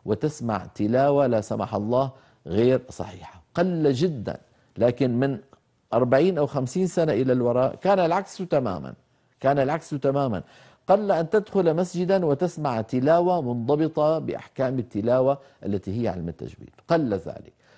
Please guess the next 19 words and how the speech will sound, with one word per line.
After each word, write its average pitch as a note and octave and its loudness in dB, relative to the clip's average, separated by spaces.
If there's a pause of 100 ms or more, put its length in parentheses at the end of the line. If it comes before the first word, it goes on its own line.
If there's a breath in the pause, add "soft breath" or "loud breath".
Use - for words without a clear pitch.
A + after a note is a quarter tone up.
(120)
فالحمد D#3 -2
لله B2+ 0
الذي A2+ 0
نقل B2+ -2
الأمة F#2+ -2 (400 soft breath)
من A#2+ 0
تلك C3 -2
ال-، F#2+ -2
المرحلة A#2 0
إلى F#2 -4
هذه F#2 -2
المرحلة، F2+ -2 (400 loud breath)
اللهم G2+ 2
لك G2 -4
الحمد A2 -4
والشكر. - -6 (500 soft breath)
فإذا D3+ 0
عندنا D#3 -2 (600)
الحفظ، C#3 -2